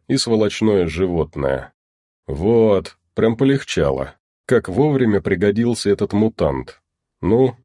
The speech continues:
отдохнул, надо двигать». Выведя на экран забрала карту с П Д А,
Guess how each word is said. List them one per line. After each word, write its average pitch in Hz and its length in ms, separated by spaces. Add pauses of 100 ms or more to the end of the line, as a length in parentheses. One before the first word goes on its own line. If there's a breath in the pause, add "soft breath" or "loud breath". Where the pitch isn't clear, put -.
(220)
отдохнул, 110 720 (260)
надо 85 240
двигать». 87 520 (400)
Выведя 113 500
на 110 180
экран 110 360
забрала 104 500
карту 107 340
с - 100
П 101 140
Д 110 240
А, 135 160